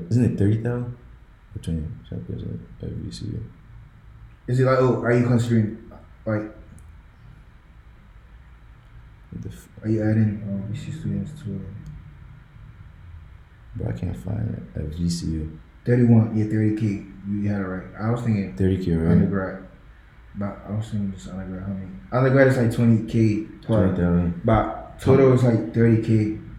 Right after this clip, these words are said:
Speaker 1: How many of them is part-time? Do you know? Trying to see if I can find something like that.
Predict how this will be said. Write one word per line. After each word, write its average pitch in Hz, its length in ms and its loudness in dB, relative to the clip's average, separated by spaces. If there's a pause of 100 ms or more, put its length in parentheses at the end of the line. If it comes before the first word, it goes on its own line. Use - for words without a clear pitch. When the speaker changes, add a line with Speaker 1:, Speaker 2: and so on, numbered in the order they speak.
Speaker 1:
How 110 80 8
many 110 160 10
of 101 80 8
them 101 120 6
is 90 120 2
part-time? 87 580 4
Do 85 80 0
you 92 80 4
know? 90 280 2 (1200)
Trying 95 140 0
to - 40 -6
see - 60 -6
if - 80 -2
I 87 80 2
can 85 160 -2
find 85 180 2
something 82 260 0
like 85 300 2
that. 80 100 -4